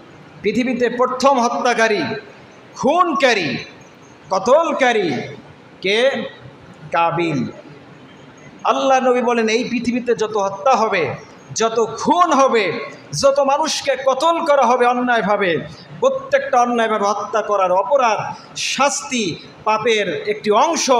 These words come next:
কাবিলের আমল নামায় যোগ হতে থাকবে।" সম্মানিত হাজরিন, তিনি একটি কথা বলছিলেন যে আল্লাহ নবী, একটি হাদিসও আপনাদেরকে স্মরণ করাই দিতে চাই। হাবিল তার ভাইকে লক্ষ্য করে বললেন,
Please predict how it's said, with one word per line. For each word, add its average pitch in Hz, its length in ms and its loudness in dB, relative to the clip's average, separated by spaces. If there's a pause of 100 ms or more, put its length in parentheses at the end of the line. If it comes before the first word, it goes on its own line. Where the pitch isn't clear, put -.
(720)
কাবিলের 185 840 2
আমল 208 360 0
নামায় 180 360 2 (440)
যোগ 196 280 0
হতে 180 220 0
থাকবে।" 117 340 -8 (960)
সম্মানিত 180 460 -2
হাজরিন, 156 600 -2 (1800)
তিনি 285 160 0
একটি 285 280 0
কথা 240 220 2
বলছিলেন 208 560 0 (800)
যে 190 80 -4
আল্লাহ 269 360 0
নবী, 247 340 0 (800)
একটি 196 160 -6
হাদিসও 233 360 -2
আপনাদেরকে 247 340 -2
স্মরণ 214 340 -2
করাই 208 240 0
দিতে 170 240 -4
চাই। 143 360 -4 (640)
হাবিল 254 440 0
তার 247 160 2
ভাইকে 226 300 -2
লক্ষ্য 226 260 -2
করে 214 200 -2
বললেন, 185 340 0